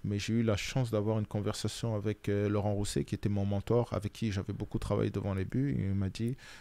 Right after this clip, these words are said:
Tu sais, euh, on a recruté, euh, euh, Matt Moussilou, et c'est normal, suite au départ de Piquion.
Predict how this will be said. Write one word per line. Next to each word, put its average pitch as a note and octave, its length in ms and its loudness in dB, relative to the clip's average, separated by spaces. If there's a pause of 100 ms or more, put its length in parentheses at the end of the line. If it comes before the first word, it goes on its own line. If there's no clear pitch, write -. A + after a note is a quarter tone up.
(120)
Tu - 140 -8
sais, - 380 0 (520)
euh, G2+ 320 -4 (160)
on G#2+ 120 0
a G2+ 40 0
recruté, G#2+ 600 2
euh, G#2+ 220 0 (520)
euh, G2 140 -2
Matt G#2+ 260 -2
Moussilou, - 440 0
et - 60 0
c'est G#2 140 -2
normal, G#2 420 2
suite - 300 -4
au G2+ 40 2
départ G2+ 340 -2
de G2+ 140 0
Piquion. A#2 520 0